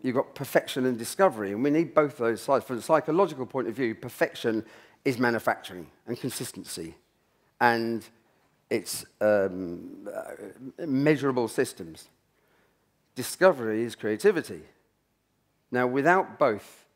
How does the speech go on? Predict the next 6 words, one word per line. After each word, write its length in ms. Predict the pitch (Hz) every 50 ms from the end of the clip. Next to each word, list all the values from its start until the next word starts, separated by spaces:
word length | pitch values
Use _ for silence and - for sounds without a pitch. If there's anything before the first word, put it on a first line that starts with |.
| _ _ _ _ _ _ _ _
so, 300 | - - 117 113 110 113 - - - 110 131 127 131
so 260 | - 139 127 123 - - - _
non-lin-, 640 | - 139 151 165 165 151 139 131 127 123 - 117 107
non-linear 460 | 127 147 160 156 156 143 139 139 135
and 100 | 127 127
linear, 320 | 131 127 113 104 87 80